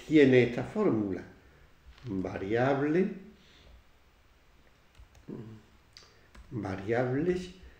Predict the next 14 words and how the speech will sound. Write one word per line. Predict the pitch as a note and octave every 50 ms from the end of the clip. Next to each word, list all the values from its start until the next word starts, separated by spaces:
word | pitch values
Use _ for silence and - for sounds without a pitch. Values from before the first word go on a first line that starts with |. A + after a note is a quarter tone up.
| - - - - - - -
de | - G#2 F#2+ - B2+ C3 D#3 - F2 - - - -
la | A#2+ G#2+ G2+ -
fórmula | - - - - A#2 A#2 A#2+ B2+ B2 A#2 A#2+ C3 - - - - - - - - _
P | - C3+ A#2
tres. | A#2 - - - - - - - - - - - - - -
Pues | - D3 - -
son | G#2+ A2+ A2+ - - -
la | B2+ A2
A, | G2+ G2+ A#2 C3+ E3+ D#3+
la | - G2 G#2
A | B2+ - - - -
y | - C3+
la |
B. | -